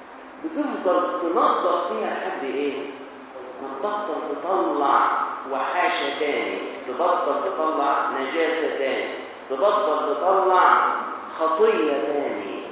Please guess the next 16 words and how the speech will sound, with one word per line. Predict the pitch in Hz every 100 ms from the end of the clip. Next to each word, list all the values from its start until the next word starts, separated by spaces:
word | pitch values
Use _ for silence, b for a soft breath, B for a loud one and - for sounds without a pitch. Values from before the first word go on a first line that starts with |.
| - - - - - -
عند | 180 156 143
إصعاد | 131 - - 170 175 165
الذبيحة | 143 - 139 135 196 208 190 - - 180 185 185 - - - - - 135
على | 175 175 165 151
مذبحك | 143 139 131 - 180 185 160 117 113 - - - - - - - -
تضمحل | 139 139 135 139 - 208 -
الخطية | 143 131 - 139 165 160 143
في | 139 143 151 147 139
نفوسنا | 135 135 151 - 135 131 131 131 - - - -
بنعمتك. | 127 123 110 113 113 113 - - -
هذه | 156 175 165 156 143
الذبيحة | 135 135 143 151 151 139 - - - - - - -
صعدت | - 98 117 - - 123 101
إلى | 117 120
الآب | 107 104 113 110
السماوي | - - - -